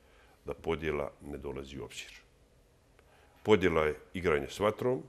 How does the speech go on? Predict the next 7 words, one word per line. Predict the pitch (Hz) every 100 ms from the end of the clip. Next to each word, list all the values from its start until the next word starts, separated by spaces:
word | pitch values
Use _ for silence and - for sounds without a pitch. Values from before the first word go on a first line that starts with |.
| - _ _ - - _ _
podjela | 98 87 80 78
je |
ugrožavanje | 78 80 78 80 87 85 80 76 73 71 - - - _ _ - - _
perspektive | - - 82 76 87 85
Bosne | 80 92 - 78
i |
Hercegovine, | 98 - 110 101 101